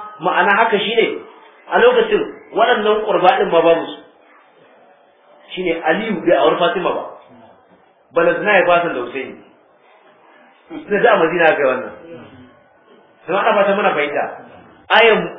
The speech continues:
sura gaba ɗayanta madaniya ce, duk da wasu malamai sun ce daga wannan ayar zuwa ƙarshe ayoyi hudu madaniya ce, a Makkiya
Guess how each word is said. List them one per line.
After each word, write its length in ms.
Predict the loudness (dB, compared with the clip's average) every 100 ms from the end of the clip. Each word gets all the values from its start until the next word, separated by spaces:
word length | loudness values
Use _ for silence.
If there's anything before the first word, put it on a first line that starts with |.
| -14
sura 300 | -2 2 4
gaba 180 | 4 4
ɗayanta 280 | 4 2 0
madaniya 440 | -2 -2 0 -2 -2
ce, 60 |
duk 120 | -8 -4
da 60 |
wasu 180 | -2 -2
malamai 320 | -2 0 0 -4
sun 100 | -4
ce 140 | -4
daga 220 | -2 -2 0
wannan 420 | 2 0 -2 -4 2
ayar 300 | 2 2 0 -10 -18
zuwa 220 | -4 2 2 0
ƙarshe 400 | -6 -6 -6 -4
ayoyi 320 | 0 0 0
hudu 280 | -4 -6 -6 -10 -16 -20 -20 -10
madaniya 560 | -8 -6 -4 0 2
ce, 160 | 0 -6 -18 -20 -18 -8
a 80 | -6
Makkiya 480 | -4 -6 -2 0